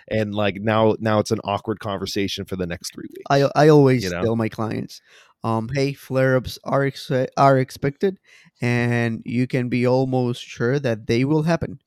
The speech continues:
Speaker 2: Maybe it's not this
Speaker 1: Mm-hmm.
Speaker 2: week or this month, but maybe in a couple months. So be prepared for it." 'Cause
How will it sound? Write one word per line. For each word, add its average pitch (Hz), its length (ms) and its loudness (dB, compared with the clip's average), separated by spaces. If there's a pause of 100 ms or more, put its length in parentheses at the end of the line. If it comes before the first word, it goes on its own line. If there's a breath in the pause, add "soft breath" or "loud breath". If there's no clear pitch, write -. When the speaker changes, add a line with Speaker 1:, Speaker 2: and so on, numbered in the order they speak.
(440 soft breath)
Speaker 2:
Maybe 127 240 0
it's - 220 -10
not 123 220 -6
this 117 160 -8
Speaker 1:
Mm-hmm. - 20 -6
Speaker 2:
week 135 220 -2
or 127 120 0
this 117 200 -4
month, 135 320 -6
but 104 140 -10
maybe 123 260 -4
in 127 80 -4
a 135 40 -8
couple 147 240 -4
months. 151 380 -4
So 104 260 -4
be 120 180 -6
prepared 123 400 -4
for - 180 -10
it." - 180 -14 (380)
'Cause - 260 -14